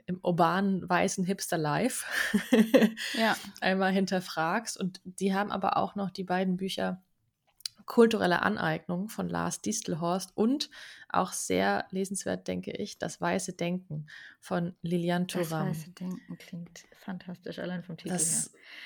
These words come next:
Speaker 2: her. Weil
Speaker 1: ja,
Speaker 2: das ist
Speaker 1: also
Speaker 2: genau
Speaker 1: das,
Speaker 2: das, was ich
Speaker 1: äh,
Speaker 2: meinte, das mir fast schon peinlich war. Weißt du?
Speaker 1: Mhm.
Speaker 2: Das
Speaker 1: Mhm.
Speaker 2: dann so, dass, dass ich da so auf meine eigene Weisheit gestoßen wurde wieder.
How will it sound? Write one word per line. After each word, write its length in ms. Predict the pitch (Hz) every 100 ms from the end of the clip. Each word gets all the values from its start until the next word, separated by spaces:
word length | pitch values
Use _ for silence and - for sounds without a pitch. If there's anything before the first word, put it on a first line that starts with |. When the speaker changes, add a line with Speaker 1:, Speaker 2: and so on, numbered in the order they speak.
| - -
Speaker 2:
her. 60 | 190
Weil 60 |
Speaker 1:
ja, 60 | 180
Speaker 2:
das 200 | 277 311
ist 120 | 302
Speaker 1:
also 120 | 294
Speaker 2:
genau 200 | 262 311
Speaker 1:
das, 80 | 294
Speaker 2:
das, 160 | 285 247
was 100 | 254
ich 140 | 233
Speaker 1:
äh, 40 |
Speaker 2:
meinte, 580 | 233 226 269 269 214 240 254 - - -
das 160 | - 240
mir 120 | 233
fast 220 | 240 -
schon 140 | 226
peinlich 460 | 214 226 240 208 196
war. 320 | 175 165 175 - _ _ _ _ -
Weißt 220 | 190 202
du? 120 | 247
Speaker 1:
Mhm. 460 | 233 208 190 190 - _ _
Speaker 2:
Das 320 | 233 233 233
Speaker 1:
Mhm. 40 | 226
Speaker 2:
dann 160 | 233
so, 240 | 214 214 202
dass, 360 | 202 220 -
dass 160 | - 220
ich 120 | 214
da 180 | - 202
so 180 | 220 285
auf 180 | 208 220
meine 300 | 202 196 -
eigene 500 | 233 226 208 202 185
Weisheit 560 | 214 262 - 180 170
gestoßen 540 | - - 185 190 190 160
wurde 240 | 156 151
wieder. 320 | 151 160 269